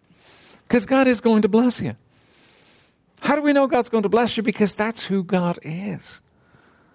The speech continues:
God lives to bless us in a sense. Right? The Bible says, <clears throat> "Without faith it is impossible to please him.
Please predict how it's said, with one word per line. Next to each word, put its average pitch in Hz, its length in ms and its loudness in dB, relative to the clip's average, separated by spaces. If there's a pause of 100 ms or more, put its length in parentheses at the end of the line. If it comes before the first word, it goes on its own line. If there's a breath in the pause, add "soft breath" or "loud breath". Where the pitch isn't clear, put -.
(300 soft breath)
God 240 420 0
lives 202 800 0 (220 soft breath)
to 185 120 2
bless 208 460 0
us 170 180 -2
in 117 120 0
a 107 80 -4
sense. - 480 -14 (680 soft breath)
Right? 247 120 2
The 247 60 -16
Bible 233 200 2
says, 214 180 0
<clears throat> 180 100 6
"Without 196 300 4
faith 214 240 2
it 196 80 -2
is 156 100 0
impossible 185 460 0
to 156 80 -2
please 196 320 -2
him. 226 140 2